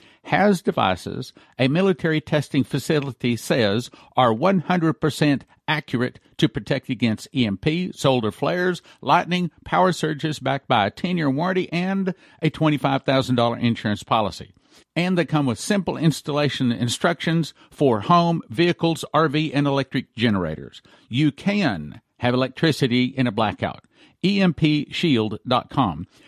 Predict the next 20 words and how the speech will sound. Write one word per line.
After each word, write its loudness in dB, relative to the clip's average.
Use 6
the 0
promo 2
code 0
PROPHECY 0
for 0
a -2
fifty 0
dollar 0
gift -2
card. -2
This 0
helps 0
Prophecy -4
Club. -10
That's -2
E 4
M 4
P 0
shield 0